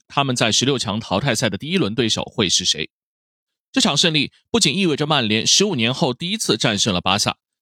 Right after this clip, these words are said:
更意味着曼联成为本赛季唯一一支还在四线作战的球队。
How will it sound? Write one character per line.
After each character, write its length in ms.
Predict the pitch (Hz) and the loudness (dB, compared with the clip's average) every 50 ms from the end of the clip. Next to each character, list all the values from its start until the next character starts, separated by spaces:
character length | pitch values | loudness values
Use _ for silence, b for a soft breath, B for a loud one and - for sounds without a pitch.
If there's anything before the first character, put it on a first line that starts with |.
| _ - | _ -2
更 140 | 247 233 220 | 0 0 0
意 120 | 220 214 | 0 0
味 120 | 190 165 147 | 0 0 0
着 180 | 151 139 - - | -2 -4 -4 -2
曼 220 | - 180 160 135 | -2 -2 0 0
联 160 | 120 117 127 147 | 0 0 0 0
成 200 | - - 120 110 | 0 0 0 0
为 100 | 127 139 | 0 0
本 220 | - - 87 92 | 0 -2 -2 0
赛 180 | - 180 147 123 | 0 0 0 0
季 200 | - - 98 - | -2 -4 -6 -2
唯 180 | - 98 98 113 | 0 0 0 0
一 140 | 175 226 | 0 0
一 80 | 202 131 | -2 0
支 200 | - - 123 117 - | 0 0 0 0 -2
还 200 | - - 92 92 | -2 -2 -2 0
在 160 | 95 123 - - | 0 0 -2 -2
四 240 | - - - 147 113 | -2 -4 -2 -2 -2
线 240 | 104 - 107 90 95 | 0 0 -2 -2 0
作 160 | - 113 92 | 0 0 0
战 160 | 87 107 92 | 0 -2 -2
的 80 | 85 85 | -2 -4
球 220 | - - - 85 | -6 -6 -6 -2
队。 160 | 85 110 - | -2 -2 -2